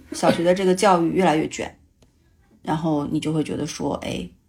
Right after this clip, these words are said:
那未来的话，我跟我一家，就是我们如果是以三口人为单位，那我们这三口人未来到底是要，呃，走什么样子的路？是说，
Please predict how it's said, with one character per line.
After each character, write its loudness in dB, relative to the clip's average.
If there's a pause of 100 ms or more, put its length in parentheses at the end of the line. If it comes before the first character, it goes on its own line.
(300)
那 0
未 4
来 2
的 -4
话， -2
我 -2
跟 -2
我 -2
一 -6
家， -2
就 -6
是 -2
我 -2
们 -10
如 -4
果 -2
是 -4
以 -4
三 0
口 -2
人 -2
为 -4
单 -2
位， -4 (220)
那 0
我 2
们 -2
这 -2
三 -2
口 -6
人 -8
未 -2
来 -6
到 -4
底 -6
是 -8
要， -8 (560)
呃， -12 (400)
走 -4
什 -6
么 -4
样 -2
子 -8
的 -8
路？ -10
是 -2
说， 0